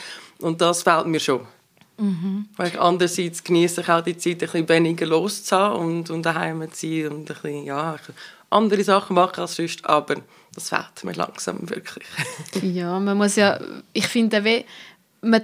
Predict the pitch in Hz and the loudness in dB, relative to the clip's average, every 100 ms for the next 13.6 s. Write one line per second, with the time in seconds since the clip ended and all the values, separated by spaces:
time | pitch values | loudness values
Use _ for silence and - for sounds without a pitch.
0 | - 226 233 233 247 254 254 247 214 220 | 2 4 4 6 6 8 6 4 4 4
1 | 214 208 - 196 196 - 190 208 - 175 | 4 2 4 4 4 4 2 2 2 4
2 | 175 185 190 180 - - 240 233 233 254 | 4 4 4 4 0 -2 2 6 6 6
3 | 269 254 - 226 269 - 208 - 202 196 | 6 6 6 6 4 2 2 2 4 4
4 | - 202 196 196 196 226 254 240 240 - | 2 0 0 2 4 4 2 -2 -2 -4
5 | - 180 190 175 185 226 262 269 254 214 | 0 4 4 4 6 6 6 2 0 0
6 | 175 185 180 180 185 - - - - 220 | 2 0 0 -2 -4 -8 -18 -16 2 2
7 | 214 - - 262 269 247 220 220 233 226 | 2 -2 4 6 8 6 6 6 6 4
8 | 226 214 208 214 220 - 247 233 165 160 | 4 2 4 4 2 2 4 4 4 4
9 | 233 226 175 165 226 226 226 233 233 202 | 6 6 2 0 2 4 2 2 4 6
10 | 196 220 220 214 - 226 233 277 277 247 | 4 2 2 2 2 2 4 4 4 4
11 | 247 247 247 240 240 294 294 311 - 359 | 2 2 4 6 8 8 6 4 0 4
12 | 339 320 - 226 196 202 190 - - 180 | 4 4 2 4 6 4 0 -4 -4 -6
13 | 175 226 - 214 208 - | -4 -2 2 4 4 4